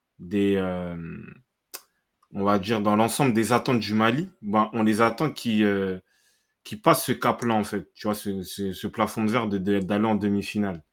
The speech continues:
tu vois. Donc, c'est pour ça que d'où la tristesse. Après, ils, là, ils ont donné un mème facile à tout le monde. Je sais pas pourquoi le,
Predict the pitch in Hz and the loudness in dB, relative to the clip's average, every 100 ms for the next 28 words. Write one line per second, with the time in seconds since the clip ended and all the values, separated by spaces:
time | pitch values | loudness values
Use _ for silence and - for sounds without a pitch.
0 | _ _ - 92 - _ _ _ _ 190 | _ _ -16 -14 -14 _ _ _ _ -12
1 | - 95 98 127 104 101 117 110 - 107 | -8 -6 0 0 0 0 4 4 2 -8
2 | - 135 135 - 107 - 127 120 - _ | 0 0 0 -2 -4 -2 -2 -4 -6 _
3 | _ 117 113 123 131 123 107 110 110 113 | _ 0 6 6 6 2 0 2 0 -2
4 | - 98 113 113 110 107 113 123 120 101 | -10 -2 2 4 6 6 6 4 4 0
5 | 92 - 127 - 127 110 107 135 143 101 | -4 0 0 0 0 -2 0 0 0 0
6 | 104 110 101 156 147 117 - 123 107 101 | -4 -4 -2 -4 -4 -14 -4 0 2 0